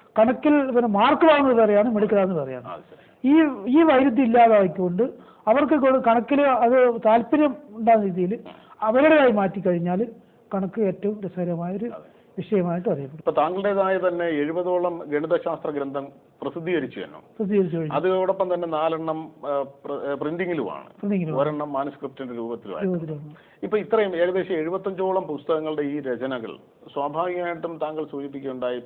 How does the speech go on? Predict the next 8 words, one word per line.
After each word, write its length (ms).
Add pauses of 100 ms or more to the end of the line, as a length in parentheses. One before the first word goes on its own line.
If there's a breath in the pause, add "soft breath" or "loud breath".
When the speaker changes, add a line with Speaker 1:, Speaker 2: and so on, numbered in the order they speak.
(120)
Speaker 2:
പണ്ടുള്ള 320
സർഗരചനകളുമായി 1040
ബന്ധപ്പെടുത്തിയാണ് 800
ഞാൻ 240 (380 soft breath)
ഇതിന്റെ 360
ക്രാഫ്റ്റുകൾ 680
രൂപപ്പെടുത്തിയിട്ടുള്ളതെന്ന് 840
പറയുന്നു. 340